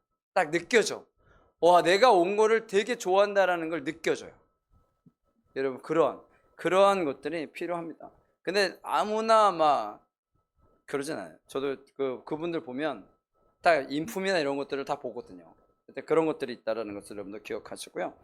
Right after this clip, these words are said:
어, 세상 속에서 착한 크리스찬으로 살아가셔서, 착한 삶을 살아가셔서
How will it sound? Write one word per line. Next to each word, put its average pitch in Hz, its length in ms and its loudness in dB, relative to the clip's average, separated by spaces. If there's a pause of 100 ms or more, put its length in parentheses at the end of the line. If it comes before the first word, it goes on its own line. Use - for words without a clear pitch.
(500)
어, 147 220 -2
세상 214 280 4
속에서 202 360 2
착한 208 640 0
크리스찬으로 165 720 0
살아가셔서, 117 880 0 (480)
착한 180 360 -2
삶을 165 320 -2
살아가셔서 127 840 0